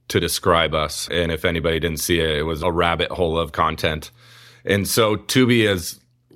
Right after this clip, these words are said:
looked at the market and realized that everybody has different preferences.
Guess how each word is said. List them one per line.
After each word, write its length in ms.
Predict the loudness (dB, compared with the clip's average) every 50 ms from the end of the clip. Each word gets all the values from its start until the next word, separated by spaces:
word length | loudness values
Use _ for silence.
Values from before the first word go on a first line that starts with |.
| -10
looked 420 | -6 -2 2 4 4 4 4 2 0
at 160 | 0 0 0
the 60 | 0
market 600 | 0 2 4 2 2 2 2 2 2 2 0 -2
and 180 | -4 -4 -2 0
realized 540 | 0 2 2 2 2 2 2 2 0 -2 -2
that 200 | 0 0 0 0
everybody 540 | -2 -2 -2 -2 -2 0 0 0 0 -2 -2
has 320 | -2 -2 -2 -2 -2 -2
different 360 | -4 -4 -4 -4 -4 -6 -4
preferences. 680 | -2 -2 -2 0 0 -4 -4 -2 -4 -4 -4 -6 -8